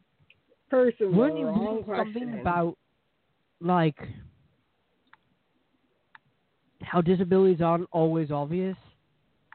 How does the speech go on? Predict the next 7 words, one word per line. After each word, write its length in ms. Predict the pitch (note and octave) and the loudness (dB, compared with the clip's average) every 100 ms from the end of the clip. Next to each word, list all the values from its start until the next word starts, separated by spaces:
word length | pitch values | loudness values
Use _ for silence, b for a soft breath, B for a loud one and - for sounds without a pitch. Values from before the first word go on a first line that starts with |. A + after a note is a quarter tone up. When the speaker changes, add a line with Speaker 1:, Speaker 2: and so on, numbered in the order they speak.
| _ - F#3+ | _ -16 -2
Speaker 1:
Yeah. 920 | C#4 G4+ G#4 D#4 G3+ F3+ E3 D#3 E3 _ _ _ _ _ | 2 4 4 4 4 2 0 -2 -4 _ _ _ _ _
Speaker 2:
Or 140 | F3+ - | -8 -2
Speaker 1:
Sounds 260 | A3 D4 | 2 2
about 100 | D4 | 4
Speaker 2:
something. 140 | G3 G3 | 2 2
Speaker 1:
right. 420 | G3 D#3 F3+ - - - _ _ _ _ _ _ | -2 -2 -2 -4 -12 -20 _ _ _ _ _ _
Yeah. 380 | E4 D#4+ A3 | -2 0 0